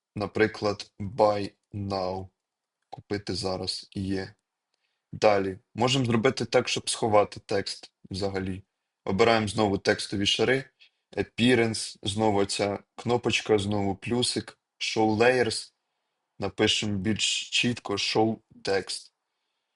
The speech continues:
І воно зразу сюди завантажилось. Але ми бачимо, міняється висота.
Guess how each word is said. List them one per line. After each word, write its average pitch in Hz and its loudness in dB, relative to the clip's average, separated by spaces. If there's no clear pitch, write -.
І 139 0
воно 113 2
зразу 104 0
сюди 101 -4
завантажилось. 101 -6
Але 107 2
ми 104 2
бачимо, 95 2
міняється 104 -2
висота. 98 -4